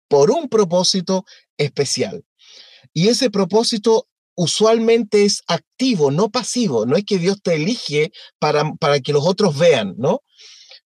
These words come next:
Yo te elijo para que los otros vean qué condenados son y tú eres salvo. O te elijo para que pasivamente se muestre mi poder y mi gloria en ti. No. Usualmente las elecciones de la Biblia,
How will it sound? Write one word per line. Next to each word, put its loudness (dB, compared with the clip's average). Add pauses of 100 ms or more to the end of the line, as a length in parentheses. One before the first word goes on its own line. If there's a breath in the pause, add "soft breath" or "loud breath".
Yo -2
te 0
elijo 0
para 2
que -4
los 2
otros 0
vean 2 (420)
qué 0
condenados 2
son -4 (460)
y -8
tú 2
eres 2
salvo. -6 (500 loud breath)
O 0
te 0
elijo 0
para 0
que -4
pasivamente 0
se 0
muestre 0
mi 0
poder 2
y -8
mi -6
gloria 0
en 0
ti. -4
No. -2 (760 loud breath)
Usualmente 0
las 0 (140)
elecciones 0
de 0
la 2
Biblia, 2